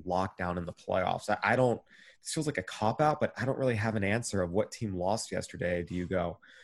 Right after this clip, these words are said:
"Okay, well, you know, eh." I mean, I think all three teams that we, you know, hadn't talked about beyond Astros Twins, you gotta feel pretty good about their chances right now.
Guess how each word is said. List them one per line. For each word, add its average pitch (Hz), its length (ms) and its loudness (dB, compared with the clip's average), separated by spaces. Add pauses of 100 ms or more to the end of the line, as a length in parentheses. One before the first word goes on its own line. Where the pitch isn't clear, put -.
(200)
"Okay, 156 360 2
well, 104 360 4
you 95 140 -2
know, 87 380 -2
eh." 95 180 2 (160)
I - 20 -6
mean, 95 120 -2
I 92 80 -2
think 98 260 -6
all 95 200 4
three 98 260 -2
teams 95 600 -6
that 90 320 0
we, 92 280 -2
you 92 80 -2
know, 87 160 -2
hadn't 87 260 -4
talked 101 300 0
about 87 340 -4
beyond 92 340 0
Astros 87 440 -4
Twins, 92 540 -2 (520)
you 98 100 -4
gotta 101 220 4
feel 107 220 -2
pretty 98 240 -2
good 101 160 2
about 101 180 2
their 95 100 -2
chances 101 440 -6
right 87 200 -4
now. - 120 -16